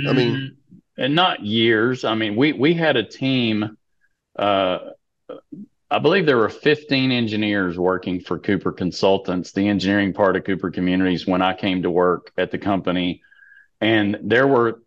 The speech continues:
Speaker 2: two or three of those guys that were ex-, they were,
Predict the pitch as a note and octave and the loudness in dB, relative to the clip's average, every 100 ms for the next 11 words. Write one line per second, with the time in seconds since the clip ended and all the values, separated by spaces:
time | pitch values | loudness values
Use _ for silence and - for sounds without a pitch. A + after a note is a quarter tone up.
0 | - - C#3 B2 B2 B2+ B2 A2 G#2 G#2 | -6 2 4 4 0 0 2 2 2 0
1 | G2+ G2 F#2 F#2 F2+ F2+ G2 - F#2 F#2+ | 0 0 2 0 -2 -2 -2 0 0 2
2 | F2+ F2 - - _ _ _ _ - A2 | 2 0 -4 -12 _ _ _ _ -2 -2
3 | - - - - - G#2+ A#2 B2 G#2+ - | -2 -12 -10 -10 -6 -2 2 2 0 -2